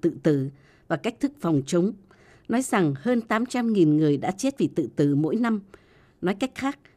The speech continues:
là cứ bốn mươi giây lại có một người tự tử trên thế giới. Phúc trình của Tổ chức Y tế Thế giới còn cho hay là khoảng bảy mươi lăm phần trăm các vụ quyên sinh xảy ra tại các nước có thu nhập thấp và trung bình.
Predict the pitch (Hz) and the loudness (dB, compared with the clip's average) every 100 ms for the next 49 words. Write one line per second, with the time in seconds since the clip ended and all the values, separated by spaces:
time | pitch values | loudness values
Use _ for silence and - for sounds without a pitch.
0 | - 151 139 175 202 214 233 254 233 233 | -8 -6 -4 -2 0 2 2 0 0 0
1 | 226 214 - 147 - 226 156 151 156 135 | 0 -2 -6 -4 -2 0 0 2 2 2
2 | 170 135 170 135 139 196 190 196 196 175 | -4 0 0 0 -2 -2 0 -2 -2 -2
3 | 180 - _ _ _ _ _ _ _ _ | -2 -6 _ _ _ _ _ _ _ _
4 | _ - 302 - 196 156 170 151 143 269 | _ -6 -4 4 4 4 2 -2 -2 -2
5 | 277 262 262 277 254 220 247 214 143 208 | -2 -2 -2 -2 -2 -2 -2 -2 -2 -4
6 | 220 233 220 - _ _ 175 - 180 156 | -6 -6 -8 -12 _ _ -8 -4 0 0
7 | - 175 170 139 226 233 - 156 131 226 | 0 2 4 4 0 -4 -4 -4 -2 -4
8 | 208 247 - 170 - 226 196 - 214 196 | -4 -6 -2 -2 -2 -4 -4 -4 -2 -4
9 | 196 - _ - - 151 139 233 - 180 | -8 -20 _ -8 -2 -2 -2 -6 -6 -10
10 | 190 196 226 262 _ 254 262 240 196 - | -10 -6 -4 -4 _ -10 -8 -4 -4 -4
11 | - 233 - _ - 143 - 196 165 147 | -6 -8 -8 _ -6 -6 -2 0 2 0